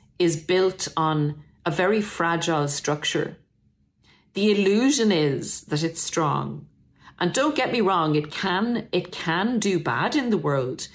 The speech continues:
It can cause, you know, you to lose your job or to lose your home. And to, those things can happen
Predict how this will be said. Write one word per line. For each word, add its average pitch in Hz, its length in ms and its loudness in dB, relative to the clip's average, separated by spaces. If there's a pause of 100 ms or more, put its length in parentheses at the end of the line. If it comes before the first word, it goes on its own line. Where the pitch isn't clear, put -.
(160)
It 170 140 -6
can 208 320 0
cause, 240 540 2 (280)
you 175 120 2
know, 147 420 2
you 151 140 2
to 151 120 0
lose 151 380 4
your 143 80 2
job 156 460 0
or 147 80 -6
to - 160 -4
lose 151 360 2
your 147 120 -2
home. 151 560 -2 (400)
And 156 160 0
to, 147 120 -2 (220)
those 180 420 0
things 190 320 -2
can 160 320 -4
happen 151 680 -2